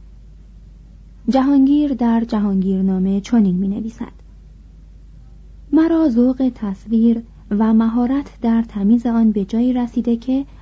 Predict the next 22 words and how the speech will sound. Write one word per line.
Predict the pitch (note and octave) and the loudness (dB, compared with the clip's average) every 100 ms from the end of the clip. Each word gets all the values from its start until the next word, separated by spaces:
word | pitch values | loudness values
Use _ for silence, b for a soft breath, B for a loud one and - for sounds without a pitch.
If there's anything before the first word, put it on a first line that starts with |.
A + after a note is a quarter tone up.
| b | b
از | G#3+ G#3 - | -6 -6 -4
استادان | A3 G#3 G#3+ G3+ A3+ A#3+ | -4 -4 -6 -2 0 2
گذشته | A#3 G#3 G3 F#3 - G#3 G3+ F#3+ | 0 -2 -4 -6 -6 -6 -6 -6
و | F#3 | -8
حال | F3+ - B3 C#4+ D4+ b b | -8 -6 -4 -4 -6 b b
کار | - D#4 | -6 -4
هر | D#4 D4 C4+ | -4 -2 -4
کس | B3+ B3+ A3+ | -4 -6 -6
به | A3 G#3 | -4 -2
نظر | G3 G3 G3+ | -2 -4 -4
درآید، | G3 G#3 G#3+ A3+ C#4 D4+ b b | -6 -6 -2 0 0 -4 b b
بی | - G#3 | -6 -2
آنکه | C4 A#3+ A#3+ G#3+ | 0 0 0 0
نامش | A3 D#4+ E4+ D4+ | 2 0 -2 -2
مذکور | C4+ C4 - C4 | -4 -4 -6 -10
شود، | B3+ C4+ C#4+ E4 b b - | -6 -6 -6 -8 b b -6
بدیهه | G3 F#3 F#3 - G3+ | -6 -4 -6 -4 -6
دریابم | G3 A#3+ A#3 G3+ F#3 F3+ F3+ | -2 -2 0 -2 -4 -6 -6
که | - F#3 | -6 -8
کار | - C4 D4 D#4 | -8 -10 -6 -8
فلانی | - G3 F3+ F#3+ C4 | -6 -6 -4 -6 -10
است، | - | -14